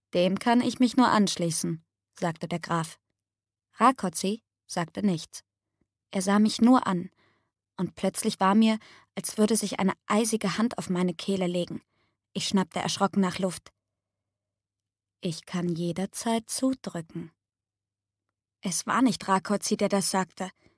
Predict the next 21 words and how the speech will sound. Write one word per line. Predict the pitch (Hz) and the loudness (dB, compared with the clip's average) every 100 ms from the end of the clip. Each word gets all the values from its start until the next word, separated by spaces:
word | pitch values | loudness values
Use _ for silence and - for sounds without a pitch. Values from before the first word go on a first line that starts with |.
| _ _ | _ _
Es | 160 - | -8 -2
war | 175 220 | -2 0
der | 185 | -2
Graf. | - 185 214 240 160 - _ _ _ _ _ _ _ | -4 0 2 2 -2 -10 _ _ _ _ _ _ _
Aber | - 202 - | -2 0 0
er | |
bewegte | 214 208 233 - 240 | 2 4 2 0 0
dabei | 226 220 | 2 4
nicht | 226 - | 2 2
die | 247 | 2
Lippen, | 202 294 226 | 4 4 2
und | 196 190 | 2 0
er | 196 | 4
war | 220 | 6
mehr | 220 233 269 | 8 6 0
als | 220 - | -4 -4
vier | - 285 320 320 | -2 2 2 4
Meter | 233 254 330 | 2 4 0
von | 269 262 | 2 6
mir | 262 220 | 6 4
entfernt. | 185 - 302 190 - | -2 -2 0 -2 -6